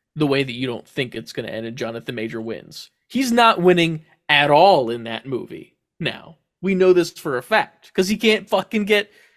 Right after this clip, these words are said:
he, he lost to fucking Paul Rudd, man. He can't win a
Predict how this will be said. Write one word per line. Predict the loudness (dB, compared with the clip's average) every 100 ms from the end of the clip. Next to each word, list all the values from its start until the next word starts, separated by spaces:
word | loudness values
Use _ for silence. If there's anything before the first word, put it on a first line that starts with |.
| _ _ _ _ _ _ _ _ -20
he, | -14 -10 -8
he | -8 -6
lost | -4 -4 -6 -10
to | -14 _ _
fucking | -10 -10 -10 -12
Paul | -10 -6 -4
Rudd, | -4 -4 -4
man. | -6 -4 -6 -10 _ _ _ _ _ _ _ _ _ _ _ _ _ _ _ _ _ _ _ _
He | -10
can't | -2 -2 0
win | -2 -2
a | -2